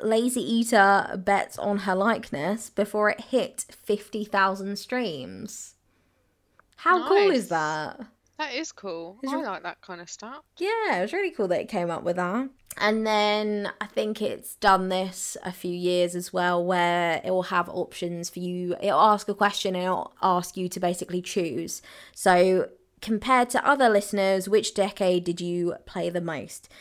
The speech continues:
Speaker 1: So it was the sixties, eighties, nineties or two thousands. And then you have to obviously click and guess which one. What, what do you think my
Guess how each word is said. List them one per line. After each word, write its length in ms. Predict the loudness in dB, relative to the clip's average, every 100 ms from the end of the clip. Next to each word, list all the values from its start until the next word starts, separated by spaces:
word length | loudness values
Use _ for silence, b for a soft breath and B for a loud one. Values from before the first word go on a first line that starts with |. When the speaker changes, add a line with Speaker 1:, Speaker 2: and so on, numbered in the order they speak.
| B B
Speaker 1:
So 240 | 2 4
it 160 | 4 4
was 240 | 2 2
the 100 | -4
sixties, 680 | 4 4 4 0 2 0 -2 0
eighties, 420 | 0 0 -2 0
nineties 640 | 0 2 0 -2 -2 -2
or 180 | -4 -8
two 240 | -6 -8
thousands. 960 | -4 0 0 -2 -6 -8 -8 -12 -14 -16 _ B B B
And 100 | -4
then 100 | -4
you 100 | -6
have 200 | -8 -8
to 140 | -6
obviously 320 | -6 -6 -10 -12
click 420 | -4 -4 -2 -6
and 160 | -6 -4
guess 280 | -6 -8
which 260 | -10 -10 -8
one. 420 | -8 -8 -10 -8
What, 260 | -8 -8 -6
what 180 | -4 -2
do 80 | -2
you 80 | 0
think 360 | 0 0 0
my 440 | 4 4 4 0